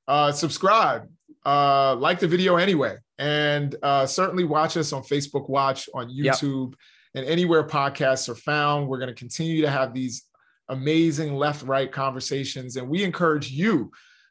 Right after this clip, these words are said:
Speaker 1: to have conversations with your neighbors of all political stripes and not swing on each other. Sit there, have good conversations, uh, and, you know, assume good faith because we're all Americans, or even if you're not an American,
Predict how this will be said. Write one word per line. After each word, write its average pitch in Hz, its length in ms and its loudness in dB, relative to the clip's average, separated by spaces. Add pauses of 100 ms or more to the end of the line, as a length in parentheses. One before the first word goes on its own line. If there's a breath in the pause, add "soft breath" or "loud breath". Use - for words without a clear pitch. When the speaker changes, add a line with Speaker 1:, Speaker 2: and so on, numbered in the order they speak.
Speaker 1:
to 151 120 0
have 143 160 0
conversations 151 680 -2
with 139 160 -8
your 131 100 -4
neighbors 135 520 -4
of 113 100 -12
all 143 200 0
political 135 360 -4
stripes 135 480 -4
and 113 200 -12
not 139 280 -2
swing 143 320 -4
on 117 140 -6
each 110 180 -12
other. 110 180 -14 (360)
Sit 151 280 -6
there, 147 540 2 (240)
have 165 360 0
good 165 180 2
conversations, 143 1080 -4 (360)
uh, 131 440 2
and, 139 560 -4 (120)
you 185 120 -4
know, 151 380 0 (380)
assume 180 380 0
good 151 180 2
faith 156 320 0
because 135 360 -4
we're 135 200 -2
all 139 180 0
Americans, 127 760 -6
or 123 140 -2
even 185 220 -2
if 170 120 -2
you're 143 100 2
not 143 220 0
an 117 80 -6
American, 113 520 -8